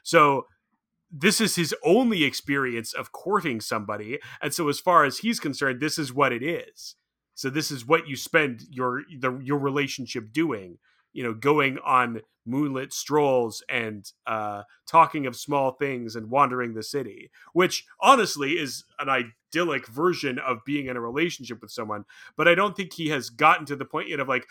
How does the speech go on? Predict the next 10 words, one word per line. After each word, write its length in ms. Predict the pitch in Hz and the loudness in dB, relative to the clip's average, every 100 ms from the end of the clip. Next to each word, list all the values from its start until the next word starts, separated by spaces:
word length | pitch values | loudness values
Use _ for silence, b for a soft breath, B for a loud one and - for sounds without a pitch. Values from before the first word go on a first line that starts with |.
| B | B
"So 180 | - 196 | -6 -2
eventually 400 | 196 220 214 214 | 2 0 0 -8
we'll, 140 | 196 180 | -6 -2
like, 160 | 165 | -2
get 160 | - 180 | -2 -6
an 80 | 151 | -6
apartment 460 | 139 147 175 156 | -2 0 0 -4
together 480 | - 127 143 139 139 | -14 -4 -2 0 0
and 260 | 151 135 127 | -2 -4 -6
we'll 280 | 131 139 | -6 -6